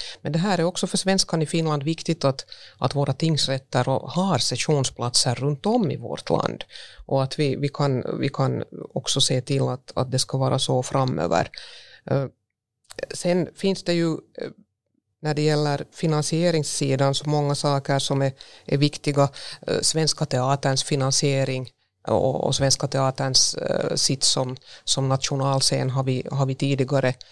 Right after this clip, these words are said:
lyckats med, och den finansieringen är tryggad. Eh, vi har jobbat för fortsatt finansiering för Luckan, bland annat. Och, och sen ska vi ju inte, inte minst påminna oss också om det att, att det att vi nu har, eh,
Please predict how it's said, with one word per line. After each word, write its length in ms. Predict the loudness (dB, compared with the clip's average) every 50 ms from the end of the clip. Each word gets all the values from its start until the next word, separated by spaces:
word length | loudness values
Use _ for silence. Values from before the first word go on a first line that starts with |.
| -20 -20 -20 -20 _
lyckats 500 | -2 -2 -2 -2 0 0 0 0 2 0
med, 220 | 0 0 2 0
och 60 | 0 0
den 180 | 0 -2 -2
finansieringen 760 | -2 -2 0 0 0 2 2 2 0 0 0 -2 -2 -2 -2 -2
är 60 | 0
tryggad. 560 | 0 0 0 0 0 0 0 2 2 0 -2 -6 -12 -20 -20 -20 -20 -20 _ -4
Eh, 220 | -2 0 0 0 -2 -2 -4 -6 -8 -8 -12 -16 -20 _ -20
vi 280 | -12 -6 -4 -2 0
har 360 | 2 2 2 2 2 0 -2 -4 -6 -2
jobbat 380 | 0 0 0 2 0 0 0
för 340 | 0 0 0 0 0 -2 -4
fortsatt 640 | -4 -2 -2 0 2 2 0 0 -2 -4 -6 -10 -6
finansiering 680 | -4 -2 -2 0 0 2 2 2 0 0 -2 -4 -8
för 160 | -6 -4 -6 -4
Luckan, 500 | -4 -6 -10 _ _ -2 0 0 0 -2 -8 _ _ _
bland 300 | _ -2 0 0 2 4
annat. 440 | 4 4 4 2 0 0 -2 -2 -8 -14 -18 -20 -20 -20 -20 -20 _ _ _ _
Och, 600 | -2 0 0 0 0 -2 -4 -6 -8 -6 -6 -4
och 100 | -2 0
sen 120 | 2 2
ska 180 | 0 0 -2 -2
vi 100 | -2 0
ju 140 | 0 0 -2
inte, 320 | -2 -4 -8 _ -16 -16 -14 -14 -8 -2
inte 300 | 0 0 0 0 -2 0
minst 360 | 0 2 2 2 0 0 -2 -4 -10 -16 -16 _ _
påminna 400 | -2 0 2 2 2 2 2 0
oss 160 | 0 2 0
också 240 | 0 0 0 -2 -2
om 120 | -2 0
det 120 | 0 0 0
att, 240 | 0 -2 -4 -8 -14 -20 -20 -20 -20 -20 -10 -8
att 160 | -8 -4 -2
det 100 | -2 0
att 240 | 0 0 -2 -2 -2
vi 60 | 0
nu 80 | 0 0
har, 400 | 0 2 0 0 0 0 -2 -4 -8 -16 _ _ _ _ _ _ _ _ _ -6
eh, 240 | -2 0 0 0 0